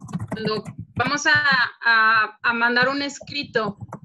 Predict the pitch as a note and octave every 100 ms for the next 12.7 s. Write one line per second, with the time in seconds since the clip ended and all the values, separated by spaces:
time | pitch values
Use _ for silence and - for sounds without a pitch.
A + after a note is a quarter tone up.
0 | - A#3 A#3 A#3 A#3+ A3 B3 A#3+ C4 -
1 | C#4 B3+ A#3+ G#3 D4+ A3+ G3 G#3 A3+ B3
2 | C4 C#4 B3+ C4+ B3+ A#3+ A3+ B3 B3 C4
3 | C#4 F4 F4 D4+ A3+ A3 G#3+ - A#3+ -
4 | E4 D#4+ F#3+ G#3+ C4+ C4 B3 B3 A3 G3
5 | G3+ G#3+ A#3+ - F#3 C4 C4+ F3+ - -
6 | - _ - A#3 A#3 A#3 A#3 B3 A#3+ A3+
7 | A#3 A3+ G#3+ A3 B3 A#3+ B3 C4 D4 D4
8 | C#4+ C#4 C#4 C#4+ C#4 C#4 C4+ C#4 C4+ C#4
9 | C4+ C4 F4+ - _ _ _ A#3 B3 A#3+
10 | A#3+ B3 C4 - A#3 A#3 A#3+ - _ -
11 | A3 A3 A3+ A3 - A#3+ A3+ A#3 A3+ -
12 | B3 - A3 G#3 G#3 A3+